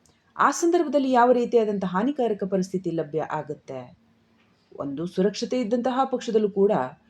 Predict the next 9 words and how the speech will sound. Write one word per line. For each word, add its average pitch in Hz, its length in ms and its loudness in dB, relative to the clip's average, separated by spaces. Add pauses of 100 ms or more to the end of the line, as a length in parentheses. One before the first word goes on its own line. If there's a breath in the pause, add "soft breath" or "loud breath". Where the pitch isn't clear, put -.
(240 soft breath)
ಈ 202 120 2
ಕುಂಡಲಿನಿ 277 420 2
ಶಕ್ತಿ 233 320 -4
ಜಾಗೃತಿ 196 420 0 (140)
ಆದ 185 220 2
ನಂತರದಲ್ಲಿ 202 540 0
ಅಥವಾ 185 320 -2
ಆಗ್ತಕ್ಕಂಥ 185 480 -6
ಸಂದರ್ಭದಲ್ಲಿ 143 680 -8